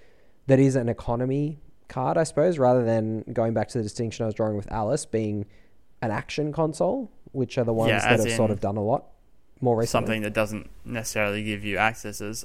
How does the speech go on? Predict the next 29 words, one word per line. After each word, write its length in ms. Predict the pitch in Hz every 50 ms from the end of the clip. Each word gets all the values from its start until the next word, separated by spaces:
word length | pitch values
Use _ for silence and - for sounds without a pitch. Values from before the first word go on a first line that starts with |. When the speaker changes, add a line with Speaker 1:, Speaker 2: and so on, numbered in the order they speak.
| - -
Speaker 2:
Uh, 100 | 131 135
when 240 | 127 139 165 180 190
I 280 | 175 170 151 131 - - -
look 200 | 143 139 139 127 127
at 40 |
this 180 | 120 120 117 -
card, 220 | - 117 113 113
I 100 | 107 110
think 280 | 110 - - 117 113 113
of 80 | 113 107
it 220 | 104 80 - -
like, 400 | 110 107 101 98 101 - - - - - - - -
it's 180 | 120 - -
like 260 | 123 127 131 127 - -
the 100 | 120 113
Gauntlet, 520 | 107 95 98 98 - - 101 107 104 107 - -
except 520 | 117 - - - - 98 95 98 - - - - - - - - - - - - - - - - - - -
instead 520 | - 120 123 120 117 - - - 117 110 110
of 140 | 110 110
giving 260 | 104 110 110 101 110 104
you 100 | 104 95
accesses, 480 | 87 92 104 - - 107 107 110 113 104
it 160 | 104 98 -
gives 200 | - 101 98 -
you 220 | 104 101 98 101 101
credits. 540 | - - 127 110 98 73 78 - - -
Like, 220 | 120 117 113 - -
it's 180 | - 127 - 131
a 140 | 120 110